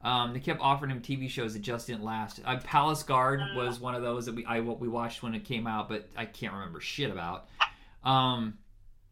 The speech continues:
Speaker 1: what is the one? Uh, it, I think it was a Jason Bateman show. One of the many canceled Jason Bateman shows. I believe he was the
Speaker 2: Sure.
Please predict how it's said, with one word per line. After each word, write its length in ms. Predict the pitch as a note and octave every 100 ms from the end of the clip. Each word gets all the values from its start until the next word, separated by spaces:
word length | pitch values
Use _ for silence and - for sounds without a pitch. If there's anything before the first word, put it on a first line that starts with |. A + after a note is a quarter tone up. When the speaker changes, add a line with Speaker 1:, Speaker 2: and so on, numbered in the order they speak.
| - - - - -
Speaker 1:
what 220 | A#2 C#3+ C#3
is 220 | B2 -
the 120 | A#2+
one? 460 | G2+ G#2 G#2+ G2+ G2+
Uh, 720 | G#2 G#2 G#2 G2+ G2 F#2 F2 - -
it, 320 | - C3+ -
I 60 | C3+
think 260 | D3 E3
it 40 | F3+
was 140 | D3
a 40 | C3
Jason 500 | - B2+ C3 C3+ A#2
Bateman 520 | A#2 A2+ A2 G#2+ G#2+
show. 280 | - G2 G2+
One 180 | B2+
of 100 | C#3
the 60 | B2+
many 400 | B2+ B2+ B2+ A#2+
canceled 500 | - B2 A#2 A2+ G#2+
Jason 340 | A2 A2 G#2+
Bateman 360 | G#2 G#2+ G#2+ G#2
shows. 280 | - A2 G#2
I 60 |
believe 260 | G#2 B2+ C3
he 100 | C3
was 100 | F#3
the 100 | F3
Speaker 2:
Sure. 140 | E3+